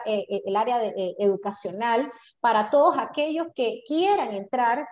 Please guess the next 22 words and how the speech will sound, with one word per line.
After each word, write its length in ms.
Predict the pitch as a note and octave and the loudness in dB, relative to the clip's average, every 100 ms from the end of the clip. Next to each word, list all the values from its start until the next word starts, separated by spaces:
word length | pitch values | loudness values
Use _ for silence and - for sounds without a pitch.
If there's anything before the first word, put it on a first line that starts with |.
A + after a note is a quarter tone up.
| - - | -16 -8
en 180 | G#3+ A3 | -6 -4
este, 500 | B3 - C#4+ C4 G#3+ | -6 -2 -2 0 -4
en 120 | A3 | -4
este 200 | B3 D4 | -2 -2
ecosistema, 800 | C4+ A#3 A3 - C4+ C4 B3 B3 | -2 -6 -8 -4 -2 0 -2 -2
quieran 340 | D#4 E4 D#4 | 0 2 2
utilizar 680 | B3 A#3 G#3+ G#3+ C4 B3+ C#4 - _ - | -2 -4 -4 -2 0 0 -2 -12 _ -8
estas 280 | A3+ C4 C4 | -8 -6 -8
plataformas, 840 | A3 G#3+ G#3 - C#4 B3 A#3+ A#3 | -6 -8 -10 -4 2 2 2 -4
estas, 320 | A3+ - A#3 A#3 | -6 -2 -4 -2
eh, 280 | G#3 G3 F#3 | -4 -2 -2
eh, 260 | F#3+ F3+ F3+ | 0 0 0
nuevas 260 | G#3 A3+ B3 | -2 -2 -2
tecnologías, 640 | A3 G3+ F#3+ G#3+ A#3+ B3+ - - _ - | -4 -2 -2 -2 0 0 -2 -14 _ -4
eh, 220 | G3+ - | -4 -2
con 520 | B3 A#3+ C4+ C4+ - | 4 6 6 0 -8
todo 180 | - A#3 | 0 0
el 80 | B3 | 0
conocimiento 520 | A#3+ A3 G#3+ G#3+ G#3+ | -4 -4 -6 -4 -4
y, 80 | B3 | -6
por 120 | G3+ | -8
supuesto, 640 | - G#3 - A3+ A3 C#4+ | -8 -10 -2 -2 0 -2